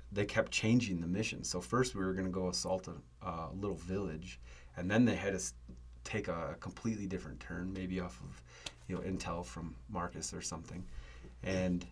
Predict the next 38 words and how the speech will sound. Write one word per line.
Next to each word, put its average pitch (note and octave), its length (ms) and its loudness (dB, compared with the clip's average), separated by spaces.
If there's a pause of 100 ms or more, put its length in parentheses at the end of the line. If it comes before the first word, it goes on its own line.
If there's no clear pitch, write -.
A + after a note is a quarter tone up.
(160)
so F#2+ 400 2 (300)
we A2 160 8
end G#2 120 4
up F#2 140 2
going G2 240 4
this F#2 180 2
one A2 240 2
way, E2 360 -2 (440)
and F2 360 -2 (240)
my G2+ 340 4
squad F#2+ 400 4
is F2+ 100 -2
in F2+ 80 -2
charge E2+ 240 0
of F2+ 80 -8
clearing F2 300 0
this E2 160 -4
valley. F2 480 0 (720)
And F#2 300 4
as G#2+ 260 8
we're G#2 120 2
clearing A2 380 6
this E2 140 0
valley, F2 500 2 (880)
so - 380 2 (140)
I C#3+ 100 8
weighed A2 220 8
about - 280 -2
two A#2 220 2
hundred G#2+ 340 0
and E2 160 -4
ninety F2 300 0
pounds E2 680 -2
with F#2 160 -4
all F2 260 2
of D#2+ 100 -4
my D#2+ 140 -4
stuff. - 540 0